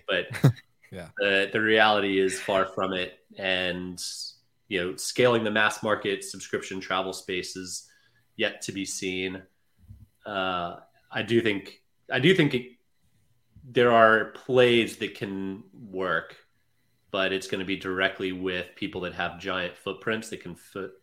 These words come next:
Speaker 1: that can fill needs on leisure, business, you know, a Marriott, a Delta, a Hilton, you know, an American. Like, they fly a lot of places. There's a lot of options on,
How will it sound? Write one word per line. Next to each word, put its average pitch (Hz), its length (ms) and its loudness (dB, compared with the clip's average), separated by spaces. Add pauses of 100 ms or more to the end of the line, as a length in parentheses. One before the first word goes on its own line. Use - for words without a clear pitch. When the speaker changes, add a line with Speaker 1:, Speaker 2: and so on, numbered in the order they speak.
Speaker 1:
that 98 120 -12
can 92 120 -12
fill 98 340 -2
needs 98 600 -6 (560)
on 98 220 -2
leisure, 98 560 4
business, - 1040 -2 (100)
you 95 140 -12
know, 78 240 -10 (720)
a 95 40 -6
Marriott, 98 560 4
a 110 80 -6
Delta, 92 760 -4
a - 20 -16
Hilton, 87 840 -8 (320)
you 87 60 -18
know, 85 60 -12
an 85 60 -12
American. 85 600 -6 (120)
Like, 76 200 -10 (720)
they 90 80 -12
fly 117 260 4
a 110 60 8
lot 104 160 6
of 104 60 -4
places. 95 540 0
There's 90 160 -6
a 92 60 -4
lot 92 160 2
of 92 60 -2
options 87 640 -4
on, 87 280 -10